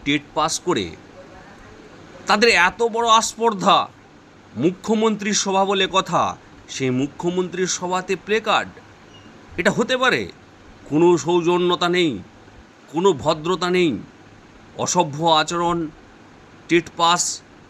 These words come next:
বাইশের ছেলে মেয়েদের। তোমরা টেট পাস করেছো তো কী হবে? মুখ্যমন্ত্রীর সভা বলে কথা, সেই সভাতে গিয়ে তোমাদের এই অভদ্রতা মানা যায়?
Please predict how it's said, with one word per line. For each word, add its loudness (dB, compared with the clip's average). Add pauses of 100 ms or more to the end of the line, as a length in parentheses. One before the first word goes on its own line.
(360)
বাইশের 0
ছেলে -4
মেয়েদের। 0 (1040)
তোমরা 2
টেট -4
পাস 4
করেছো -6
তো -4
কী -4
হবে? -2 (640)
মুখ্যমন্ত্রীর -2
সভা -2
বলে 2
কথা, -2 (280)
সেই -4
সভাতে -4
গিয়ে 0 (680)
তোমাদের -2
এই 2
অভদ্রতা 0 (440)
মানা -2
যায়? 2